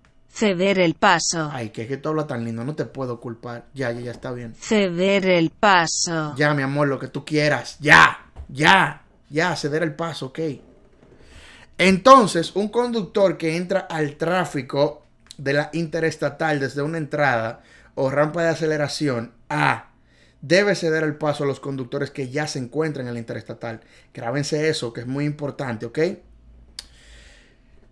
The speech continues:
Speaker 2: Esta señal, ¿qué significa? La estoy explicando mucho porque mucha gente tenía confusión con esta señal y no sabían cómo era la cuestión.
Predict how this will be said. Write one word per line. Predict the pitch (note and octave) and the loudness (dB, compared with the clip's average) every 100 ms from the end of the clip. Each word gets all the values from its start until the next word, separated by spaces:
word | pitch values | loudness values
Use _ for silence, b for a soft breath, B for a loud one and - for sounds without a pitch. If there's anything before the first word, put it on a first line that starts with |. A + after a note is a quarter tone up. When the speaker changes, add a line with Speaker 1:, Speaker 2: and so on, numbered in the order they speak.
| - | 0
Speaker 2:
Esta | D#3 D#3 F#3 | 2 6 6
señal, | F#3+ F#3 E3+ | 4 2 2
¿qué | E3 | 2
significa? | D#3 F3+ E3 F3+ E3+ D3+ C3 | 0 -2 0 0 2 2 2
La | C3 | 0
estoy | - | 2
explicando | E3 E3+ F3 E3+ E3+ D#3+ | 2 2 0 0 0 -2
mucho | E3+ G3+ - | -2 -2 -2
porque | D#3 C#3+ C#3+ | 0 -2 -2
mucha | C#3+ D3+ E3 | -4 -2 -2
gente | E3+ | 0
tenía | D#3+ D#3 D#3 | -2 -2 -2
confusión | E3 D#3 D3 - E3 | -2 -4 -6 -4 -4
con | E3 D3+ | -2 -4
esta | D3 D3 | -2 -2
señal | D3+ C#3+ D#3 F#3 | -2 -4 -2 2
y | D3+ C#3 | 2 0
no | C#3 | -2
sabían | D3 D3+ D3 D#3+ D#3 | 0 0 0 -2 -4
cómo | D3 D3+ D3+ | -4 -4 -2
era | D3 D3 | -2 -2
la | C#3 | -2
cuestión. | C#3+ - - A#2+ D#3 | -6 -8 -6 -6 -6